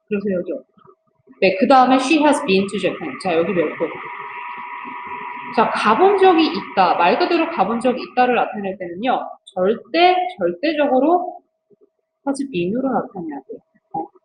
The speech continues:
그래서 이쪽은 경험용법이 되고, 이쪽은 결과용법이 돼요. 네, 그래서 두 가지는 완전 다르기 때문에 그냥 단순히 간 적이 있다라고 얘기할 때는, 네, has been을 써요. 그리고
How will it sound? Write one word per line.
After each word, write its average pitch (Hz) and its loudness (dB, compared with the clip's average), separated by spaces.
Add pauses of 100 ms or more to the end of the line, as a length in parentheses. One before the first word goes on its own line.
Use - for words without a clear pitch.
(180)
그래서 196 4
이쪽은 349 4
경험용법이 208 2
되고, 156 -2 (920)
이쪽은 196 -2 (100)
결과용법이 170 2
돼요. - -6 (920)
네, 180 4
그래서 208 0 (100)
두 233 -2
가지는 294 6
완전 196 4
다르기 185 0
때문에 185 2
그냥 302 4
단순히 226 0
간 202 -2
적이 320 2
있다라고 202 4
얘기할 180 0
때는, 339 2 (160)
네, - -6
has 269 -2
been을 175 -4
써요. 151 -8 (920)
그리고 269 6